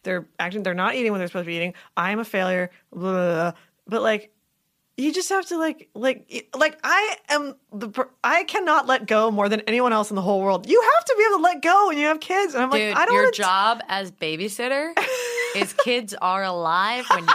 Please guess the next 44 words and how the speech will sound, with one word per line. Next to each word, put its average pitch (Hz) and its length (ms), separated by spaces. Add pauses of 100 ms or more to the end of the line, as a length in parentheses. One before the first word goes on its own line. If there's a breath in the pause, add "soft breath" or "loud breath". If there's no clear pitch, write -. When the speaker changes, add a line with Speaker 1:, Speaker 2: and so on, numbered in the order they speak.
(140)
Speaker 2:
their 311 160 (120)
parents 240 500
get 240 180
home. 165 520
Literally, 254 320
Speaker 1:
You're 262 80
Speaker 2:
your 262 100
Speaker 1:
right. 277 80
Speaker 2:
job 220 300
is 196 160
make 190 200
sure 247 160
they 220 140
don't 165 280
die. - 340 (320)
Speaker 1:
I'm 214 100
probably, 190 420
I'm 175 160 (140)
being 190 140
a - 20
little 214 160
too 220 120
hard 202 180
on 185 60
myself. 233 260
Speaker 2:
At - 40
the 349 60
end 403 80
of 480 60
the - 80
day, 370 120
that's 370 180
your 554 100
job. - 280
It's 202 100
like 202 240
bed 226 320
by 214 160
eight 220 300
thirty. 220 300
Oh, 214 100
they're 208 120
running 208 200
around. 202 460